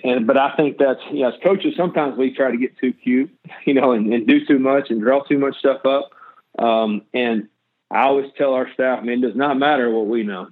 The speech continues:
It is, you know, we're not gonna be the ones playing on Friday night. You know, what matters is our guys out there, and matters them playing fast."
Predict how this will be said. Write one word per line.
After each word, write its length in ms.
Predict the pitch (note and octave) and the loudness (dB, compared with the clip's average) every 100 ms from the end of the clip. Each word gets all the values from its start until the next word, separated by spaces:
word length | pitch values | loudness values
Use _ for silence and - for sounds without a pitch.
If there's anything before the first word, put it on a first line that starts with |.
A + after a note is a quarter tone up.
| _ | _
It 160 | - A#2+ | -4 0
is, 200 | A#2+ A#2 | 2 2
you 100 | A#2+ | 2
know, 100 | A2+ | 2
we're 120 | A#2 | 4
not 180 | C#3 C3 | 2 2
gonna 100 | B2 | 2
be 100 | A#2+ | 2
the 80 | A#2+ | 2
ones 200 | A#2+ - | 0 0
playing 220 | B2+ A#2 | 0 2
on 120 | A2 - | 0 2
Friday 200 | A#2+ A2 | 2 2
night. 200 | A#2 G#2+ | 0 0
You 40 | |
know, 100 | G#2+ | 0
what 140 | A2+ A2+ | 2 2
matters 360 | C3 B2+ A2+ | 2 2 0
is 80 | G#2+ | 0
our 160 | B2 A#2+ | 2 2
guys 240 | A#2 A2+ | 2 2
out 220 | A#2+ A2+ | 0 0
there, 240 | A#2 A2+ - _ _ _ _ _ | 0 0 -4 _ _ _ _ _
and 340 | - G#2+ G#2 G2+ - | 0 2 2 -2 -4
matters 360 | A2+ B2 A#2+ G#2 | 0 2 2 2
them 180 | B2+ | 0
playing 360 | B2 B2+ A#2+ G#2+ | 2 0 0 0
fast." 380 | A#2+ A#2 A2+ | 2 2 0